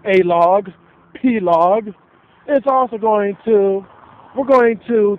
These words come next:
talk about things that are political. We're gonna talk about things that are historical.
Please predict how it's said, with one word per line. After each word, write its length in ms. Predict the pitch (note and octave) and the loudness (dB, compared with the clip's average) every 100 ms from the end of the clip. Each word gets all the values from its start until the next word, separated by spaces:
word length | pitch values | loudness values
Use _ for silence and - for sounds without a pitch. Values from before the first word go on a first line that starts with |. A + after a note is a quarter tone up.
| - | -2
talk 240 | A#3+ G3+ | -2 0
about 460 | F#3+ F#3 E3+ E3 D#3+ | -4 -2 -2 -2 -4
things 420 | G#3+ G#3+ C4 D#4+ _ _ _ _ _ _ | -4 -4 -10 -16 _ _ _ _ _ _
that 80 | A3 | -2
are 200 | F#3+ F3+ | 0 0
political. 680 | - E3 G3 A#3+ C#4+ F4+ F4+ _ _ - | -2 -2 0 0 0 -2 -4 _ _ -10
We're 100 | G3 | -6
gonna 120 | F#3+ | -4
talk 180 | G#3+ F#3+ | -2 -2
about 280 | F#3 F3 G3+ | 0 -2 0
things 300 | A3 B3+ C4 | -2 -2 -6
that 120 | G3 | -6
are 80 | D#3+ | -6
historical. 840 | E3 D#3 - G#3+ A#3 - C#4+ E4+ | -8 -10 0 2 2 2 2 2